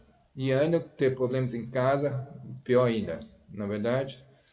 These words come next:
E ele tava muito feliz de estar na nossa clínica, estava fora desse ambiente, e,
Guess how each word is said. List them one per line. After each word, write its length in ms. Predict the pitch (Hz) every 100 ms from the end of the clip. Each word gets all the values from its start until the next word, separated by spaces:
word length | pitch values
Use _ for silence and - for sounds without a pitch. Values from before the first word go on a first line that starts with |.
| _ _ -
E 320 | 131 131 123
ele 200 | 127 123
tava 280 | 117 123 123
muito 320 | 123 156 170
feliz 480 | 143 139 143 139 -
de 60 | 123
estar 360 | - 123 127
na 120 | 127
nossa 280 | 123 117 123
clínica, 420 | - 135 143 143
estava 380 | 131 127 113 117 113
fora 440 | - - 131 131
desse 300 | 131 127 127
ambiente, 680 | 113 110 131 143 147 - - - - - _ _ _ _ _ _ _ -
e, 320 | 131 131 127